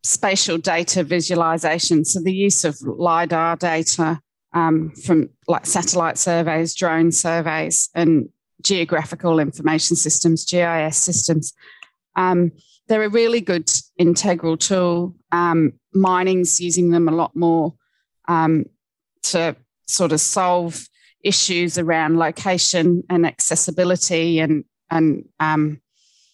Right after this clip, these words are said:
getting to ore bodies in a sort of more direct and safer way.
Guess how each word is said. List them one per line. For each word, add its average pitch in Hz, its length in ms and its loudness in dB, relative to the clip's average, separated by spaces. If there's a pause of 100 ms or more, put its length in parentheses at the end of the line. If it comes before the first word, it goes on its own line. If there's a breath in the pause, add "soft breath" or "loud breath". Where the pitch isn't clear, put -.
(220)
getting 175 400 2
to 160 400 -2 (300)
ore 185 200 2
bodies 175 440 0
in 170 140 4
a 165 100 0
sort 160 220 -4
of 160 60 0
more 165 440 2 (580)
direct 180 580 0
and 170 140 4
safer 180 400 0
way. 180 480 -2